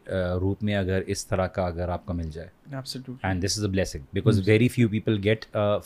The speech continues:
Speaker 1: fathers as role models। And I think लोग emotionally शायद बोलेंगे, "They would like to be their father." But many people I know would not want to be like their father।
Speaker 3: You, you have to be true to
Speaker 1: Yeah,
Speaker 3: yourself।
Speaker 1: you have to be। And, uh, because, uh,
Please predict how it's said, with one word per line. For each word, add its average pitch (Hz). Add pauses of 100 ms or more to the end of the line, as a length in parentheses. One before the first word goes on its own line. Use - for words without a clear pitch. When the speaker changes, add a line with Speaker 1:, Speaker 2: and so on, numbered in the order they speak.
Speaker 1:
fathers 110
as 104
role 117
models। 160 (680)
And 113
I 117
think 160
लोग 135
emotionally 120
शायद 147
बोलेंगे, 147
"They 135
would 127
like 113
to 131
be 131
their 127
father." 131 (640)
But 120 (140)
many 117 (100)
people 139
I 143
know 127 (100)
would 120
not 104
want 120
to 110
be 120
like 92
their 95 (120)
father। 82
Speaker 3:
You, 156
you 156
have 160
to 180
be 180
true 175
to 180
Speaker 1:
Yeah, 123
Speaker 3:
yourself। 120
Speaker 1:
you 101
have 92
to 104
be। 92
And, 98
uh, 98
because, 120 (120)
uh, 110